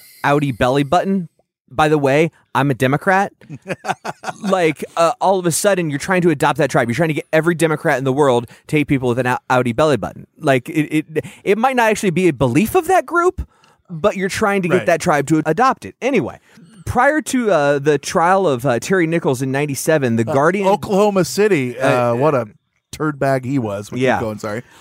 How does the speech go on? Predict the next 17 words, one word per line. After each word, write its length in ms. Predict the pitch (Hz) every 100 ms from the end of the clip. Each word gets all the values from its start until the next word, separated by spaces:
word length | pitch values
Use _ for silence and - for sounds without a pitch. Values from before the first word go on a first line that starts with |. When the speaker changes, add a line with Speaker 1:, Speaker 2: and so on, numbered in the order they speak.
| -
Speaker 1:
Uh, 240 | 143 139 123
the, 260 | 135 139 127
The 100 | 135
Guardian 380 | 135 185 226 208
described 380 | 180 - 165 151
the 100 | 135
book 280 | 117 143 -
as 260 | 131 120
the 100 | 120
manifesto 880 | 120 123 139 175 - 147 135 - 139
of 200 | 131 120
the 120 | 120
militia 580 | 117 113 107 113 - 123
movement. 560 | 113 104 98 92 82 -
Speaker 2:
And 60 | 175
that's 180 | 208
really 420 | 156 135 156 160